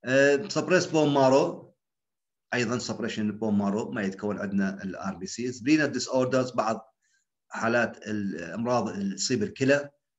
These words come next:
فما يتكون عندنا، تعرفون تكون الدم آر بي سيز يعني عملية هي معقدة، يشترك بها أيضًا الكدني، فإذا كان يكون عندنا مشاكل بالكدني،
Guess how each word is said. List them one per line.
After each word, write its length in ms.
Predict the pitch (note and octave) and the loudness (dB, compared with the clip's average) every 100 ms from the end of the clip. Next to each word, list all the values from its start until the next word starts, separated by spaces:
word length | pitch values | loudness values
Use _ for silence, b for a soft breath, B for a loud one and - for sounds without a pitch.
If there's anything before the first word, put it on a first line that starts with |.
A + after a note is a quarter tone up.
| _ | _
فما 160 | G#2+ B2+ | -2 0
يتكون 460 | A2+ - A2+ A2 | 0 0 -2 -2
عندنا، 180 | G2+ A2 | -2 -2
تعرفون 420 | G#2 G#2 B2+ G#2+ | -2 -4 -2 -4
تكون 380 | G#2+ - B2+ A#2 | -4 -4 -2 0
الدم 420 | G2+ G2 A#2+ - - _ - - | 0 0 -2 -4 -12 _ -20 -10
آر 140 | G2 G#2 | -6 -2
بي 160 | G2+ | -2
سيز 440 | G2 A#2+ A2+ F#2+ G2+ | -2 -2 -4 -6 -6
يعني 420 | G2 G2+ G2+ - - - | -2 -2 -2 -8 -16 -14
عملية 400 | - A2 B2 A#2 | -4 -2 0 0
هي 180 | G#2 G#2 | 0 0
معقدة، 600 | F#2+ A#2+ - G#2+ C#3+ - b b b _ | -2 -4 -2 0 -2 -4 b b b _
يشترك 380 | - - C#3+ A#2 | -6 0 0 0
بها 240 | B2+ B2 | 2 2
أيضًا 220 | A#2+ A2 G#2+ | 2 0 -2
الكدني، 960 | G2+ G2 F2+ - C3 C#3 D3 D3 B B B _ | -2 -8 -8 -4 -2 0 -2 -6 B B B _
فإذا 320 | B2+ C3 C3 | 0 4 4
كان 200 | C3 C#3 | 4 2
يكون 160 | C#3 A#2+ | 2 0
عندنا 160 | B2 B2 | 0 -2
مشاكل 460 | A2+ C3 B2 A#2 | 0 0 0 -4
بالكدني، 680 | G#2 G2+ C3 A2+ B2+ B2+ B2+ | -6 -6 -6 -2 -2 -4 -8